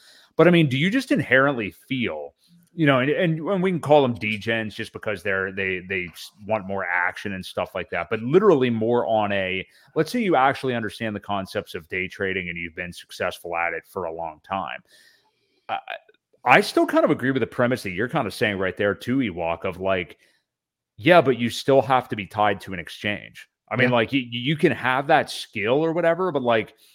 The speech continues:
Speaker 1: to make a decent living or to have a better profit loss, I'd imagine a good portion of your overall stack that you wouldn't wanna lose is on an exchange for a,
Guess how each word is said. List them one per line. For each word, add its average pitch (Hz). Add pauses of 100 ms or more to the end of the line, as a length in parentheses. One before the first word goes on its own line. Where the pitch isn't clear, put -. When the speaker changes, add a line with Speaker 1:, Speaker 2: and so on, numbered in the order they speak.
(260)
Speaker 1:
to -
make 143
a 156
decent 113
living 120
or 101
to 95
have 107
a 110
better 110 (100)
profit 107
loss, 113 (1000)
I'd 113
imagine 120
a 110
good 101
portion 110
of 98
your 90
overall 95
stack 127
that 110
you 90
wouldn't 104
wanna 95
lose 95
is 95
on 98
an 85
exchange 90
for 90
a, 82